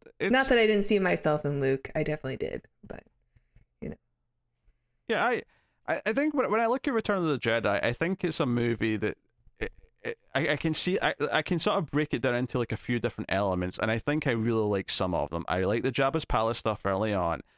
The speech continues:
Speaker 1: I really like the, the Luke central kind of dynamic that he has with Darth Vader and him, like,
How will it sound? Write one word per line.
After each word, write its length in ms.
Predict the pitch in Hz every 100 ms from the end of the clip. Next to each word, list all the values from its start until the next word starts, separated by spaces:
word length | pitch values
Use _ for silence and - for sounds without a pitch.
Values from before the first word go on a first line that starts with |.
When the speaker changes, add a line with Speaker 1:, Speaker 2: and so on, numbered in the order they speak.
| _ _ -
Speaker 1:
I 80 | 101
really 500 | 101 113 123 127 123
like 80 | -
the, 240 | 113 107 101
the 180 | 110 110
Luke 340 | 113 123 -
central 640 | - 120 113 117 117 107 -
kind 160 | 123 101
of 40 |
dynamic 460 | 98 95 98 98 -
that 60 |
he 100 | 82
has 260 | 98 101 92
with 80 | 95
Darth 240 | 92 90 -
Vader 400 | 135 131 120 104
and 100 | 98
him, 220 | 104 98
like, 140 | 95